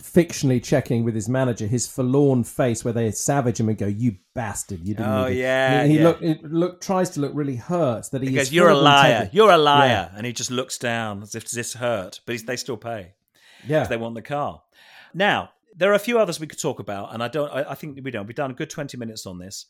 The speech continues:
Speaker 2: There is
Speaker 1: Well,
Speaker 2: a
Speaker 1: let's,
Speaker 2: great
Speaker 1: let's just finish. Let's just finish with the, with the, with the point that there is possibly one film that isn't
Speaker 2: Mm.
Speaker 1: about, uh,
Speaker 2: Yes.
Speaker 1: malpractice.
Speaker 2: Yes.
Speaker 1: And, and I know it's one of your favorites. So if people haven't seen it, we are big fans of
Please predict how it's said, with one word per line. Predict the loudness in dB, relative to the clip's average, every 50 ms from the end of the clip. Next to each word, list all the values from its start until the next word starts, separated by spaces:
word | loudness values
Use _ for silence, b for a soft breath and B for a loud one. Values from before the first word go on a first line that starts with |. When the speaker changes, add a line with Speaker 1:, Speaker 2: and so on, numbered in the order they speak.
| b b b b b b _
Speaker 2:
There | 0 2 2 4
is | 4
Speaker 1:
Well, | 4 4 4
Speaker 2:
a |
Speaker 1:
let's, | 4 4 2 2
Speaker 2:
great | 2 4 4 4
Speaker 1:
let's | 4 4
just | 2 2 4
finish. | 4 6 6 4 4 0 -2 0 0
Let's | 0 2 2
just | 2 2 2 4
finish | 2 2 2 2 0
with | 0 0
the, | 2 2 2 0 -2 -2
with | 0 -2 0 2
the, | 2 2 2 2 0
with | 0 0 0
the | 0 0
point | 2 2 2 2 2 2
that | 0 -2 -2 -2 -6 _ _ _ _
there | 0 2 2
is | 2 2 0
possibly | 0 0 0 2 2 0 0 0 0 0
one | 0 0 0 0 2 2 0
film | 0 0 0 0 0 0 -2 -2
that | -4 -4 -6 -8 _ _ 6
isn't | 6 6 6 6 2
Speaker 2:
Mm. | 0
Speaker 1:
about, | -2 -4 -6 -8 -8 -10 -10 -14 _ _ _ -10 -8 -8 -8 -6 -6
uh, | -6 -6 -6 -2
Speaker 2:
Yes. | 0 2 4 4 4 2 0 -2 -4
Speaker 1:
malpractice. | -6 -6 -6 -8 -12 -12 -12 -14 -14 -10
Speaker 2:
Yes. | -8 -6 -6 -6 -8 -10 -16 -10 -4
Speaker 1:
And, | -2 0 0 0 0
and | 0 0 2 2
I | 4 4
know | 4 4 4
it's | 2 2
one | 0 2
of | 2 2
your | 2 2 0
favorites. | 0 -2 -4 -4 -2 -4 -4 -6 -6 -4 -2
So | 0 0
if | 0 0 0
people | 0 0 0 0 -2
haven't | 0 2 2 2 2 0
seen | 0 -2 0 0 0 0
it, | 0 -2 -2
we | -2 0 0 2 2
are | 0 0 0
big | 0 0 -2 -2 -2
fans | -4 -2 -2 -2 -4 -4 -8
of | -10